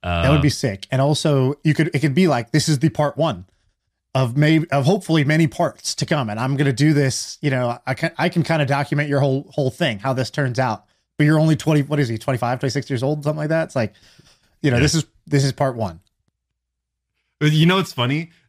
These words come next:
Speaker 1: Part one. I was talking to him and, uh, <laughs> I was talking about, like,
Speaker 2: Just look at the
Speaker 1: guys who
Speaker 2: smile
Speaker 1: call
Speaker 2: on
Speaker 1: me
Speaker 2: your
Speaker 1: and think
Speaker 2: face, bro. This is like,
Speaker 1: <laughs>
Speaker 2: you know, wow. This, I have never seen this sort of deep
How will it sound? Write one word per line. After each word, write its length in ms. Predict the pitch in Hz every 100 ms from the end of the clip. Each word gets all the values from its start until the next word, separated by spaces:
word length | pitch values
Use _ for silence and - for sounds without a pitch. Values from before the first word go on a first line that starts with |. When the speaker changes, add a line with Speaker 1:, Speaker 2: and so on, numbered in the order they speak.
| _
Speaker 1:
Part 220 | - 110
one. 220 | 98 87 82 _ -
I 160 | 117
was 120 | 127 -
talking 380 | 117 110 135
to 140 | 123 131
him 200 | 147 151
and, 480 | - 113 107 101 98
uh, 240 | 98 92 90 _ _
<laughs> 200 | _ -
I 960 | 113 - - 135 123 - - - _ 120
was 100 | -
talking 320 | 139 135 139
about, 280 | 120 113 -
like, 220 | 98 -
Speaker 2:
Just 120 | 170
look 120 | 370
at 80 | 427
the 60 | 220
Speaker 1:
guys 180 | - 151
who 120 | 165
Speaker 2:
smile 160 | 196 208
Speaker 1:
call 80 | 190
Speaker 2:
on 60 | 113
Speaker 1:
me 40 |
Speaker 2:
your 40 | 143
Speaker 1:
and 60 |
think 120 | 139 170
Speaker 2:
face, 200 | 180 -
bro. 320 | 139 131 135
This 220 | 190 220
is 120 | 226
like, 360 | 208 180 175 160 - - 147
Speaker 1:
<laughs> 260 | 120 - 160
Speaker 2:
you 180 | 180 175
know, 260 | 160 151
wow. 420 | 143 175 185 170
This, 340 | 156 233 262 262
I 140 | 262
have 120 | 254 196
never 220 | 214 185
seen 320 | 190 208 208
this 200 | 185 170
sort 220 | - 185
of 240 | 165 120 120
deep 320 | 180 196 196